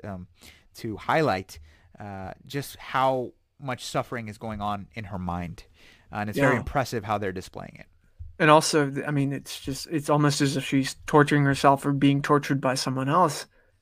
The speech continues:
Speaker 2: You know, those
Speaker 1: Yeah.
Speaker 2: little breaks, the, the little detail.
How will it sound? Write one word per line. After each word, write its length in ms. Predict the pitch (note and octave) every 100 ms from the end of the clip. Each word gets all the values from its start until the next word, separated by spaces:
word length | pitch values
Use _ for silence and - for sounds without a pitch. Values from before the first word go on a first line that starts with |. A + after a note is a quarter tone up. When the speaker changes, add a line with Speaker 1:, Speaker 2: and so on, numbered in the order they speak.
| _ -
Speaker 2:
You 100 | D3
know, 240 | A#3+ D#3 - -
those 260 | C#3+ C#3 E3 -
Speaker 1:
Yeah. 240 | G#2 A#2+
Speaker 2:
little 260 | D3+ D3+ C#3
breaks, 400 | C#3+ B2 G#2 -
the, 260 | D#3+ E3+ D#3+
the 120 | D3+
little 280 | D3+ F3+ G#3
detail. 360 | E3+ G#3 G#3